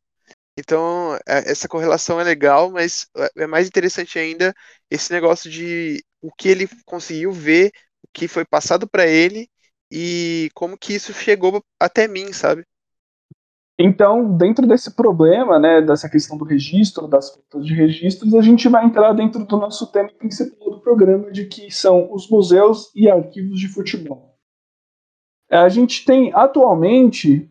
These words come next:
Speaker 2: é, tem uma quebra muito grande é, de que estudar futebol, há uns tempos atrás, dentro da academia, era um tabu enorme.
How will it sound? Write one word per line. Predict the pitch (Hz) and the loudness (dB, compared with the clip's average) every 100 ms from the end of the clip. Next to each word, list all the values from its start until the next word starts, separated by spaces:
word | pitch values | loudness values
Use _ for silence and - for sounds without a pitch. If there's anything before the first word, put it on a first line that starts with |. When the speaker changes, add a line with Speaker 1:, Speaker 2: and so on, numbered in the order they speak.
| _ | _
Speaker 2:
é, | - 147 151 | 2 4 4
tem | 180 | 4
uma | 208 233 | 4 2
quebra | - 175 196 180 | 4 4 4 2
muito | 170 190 190 | 0 -2 0
grande | 156 147 175 180 - _ _ _ _ - | 2 4 4 2 -4 _ _ _ _ -2
é, | 151 139 139 | 2 4 4
de | 147 147 | 0 -12
que | - 165 165 | -6 -2 0
estudar | 196 - 220 165 226 | -2 0 2 2 0
futebol, | 262 214 180 160 175 208 165 151 - | 0 -4 0 4 4 4 -2 -4 0
há | |
uns | 143 151 | 0 4
tempos | 156 151 151 | 2 4 2
atrás, | 143 156 151 | 2 4 2
dentro | 156 156 156 | 2 0 2
da | 151 | 2
academia, | 160 151 151 156 | 4 2 2 0
era | 196 | 0
um | |
tabu | 196 190 - 180 | 0 -2 2 2
enorme. | 160 160 160 135 | 2 4 0 -2